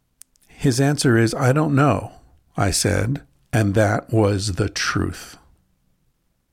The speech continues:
It's a pivotal moment in the story, a story called The Liar. "I don't know," I said, and that was the truth. Doctor Murphy nodded,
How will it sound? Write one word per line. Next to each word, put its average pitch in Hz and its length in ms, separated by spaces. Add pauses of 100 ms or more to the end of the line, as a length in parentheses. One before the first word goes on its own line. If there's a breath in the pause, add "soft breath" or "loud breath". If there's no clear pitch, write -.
(2750)
It's - 100
a - 20
pivotal 165 580
moment 131 440
in 98 100
the 98 60
story, 95 600 (160)
a - 120
story 113 320
called 101 300
The 101 80
Liar. 92 520 (400 loud breath)
"I 113 160
don't 123 240
know," 113 200
I 92 160
said, - 420 (200)
and 101 240
that 104 400
was 104 340
the 117 100
truth. - 640 (800 loud breath)
Doctor 160 360
Murphy 147 360
nodded, 110 500